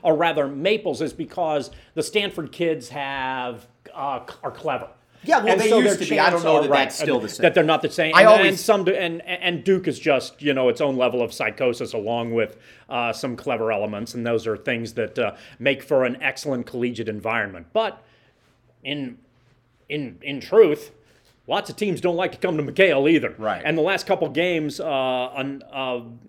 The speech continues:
Speaker 1: vitriolic F C C unapproved, uh, chants aside,
Speaker 2: Right.
Speaker 1: McKale was pretty loud against U C L A and U S C, and I think we're gonna see a lot of that,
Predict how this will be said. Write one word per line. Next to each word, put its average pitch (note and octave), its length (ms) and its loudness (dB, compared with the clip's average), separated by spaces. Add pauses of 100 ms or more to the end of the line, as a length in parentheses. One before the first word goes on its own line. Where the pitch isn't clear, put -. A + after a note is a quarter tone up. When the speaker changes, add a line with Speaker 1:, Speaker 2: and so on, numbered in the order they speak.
(160)
Speaker 1:
vitriolic D#3 1400 -2
F D#3 160 -6
C D#3 260 -6
C C#3+ 840 -6 (160)
unapproved, D3 880 -2
uh, B2+ 520 -4 (1200)
chants D3+ 500 -4
aside, C3+ 680 -4 (240)
Speaker 2:
Right. G2+ 140 -8
Speaker 1:
McKale F#3+ 340 2
was C#3+ 120 0
pretty F3 220 0
loud C#3+ 440 0
against C3+ 280 -4
U E3 80 -6
C D3+ 200 -2
L C3+ 140 4
A C3+ 120 2
and B2+ 100 -4
U C#3 160 2
S A#2+ 200 0
C, B3+ 200 -4
and C#3+ 80 -2
I C3 80 0
think D3 220 -6
we're D3 160 2
gonna C#3+ 260 0
see D#3+ 280 -4
a C3+ 80 -6
lot D#3 380 0
of A#2+ 180 -4
that, F#2 400 -4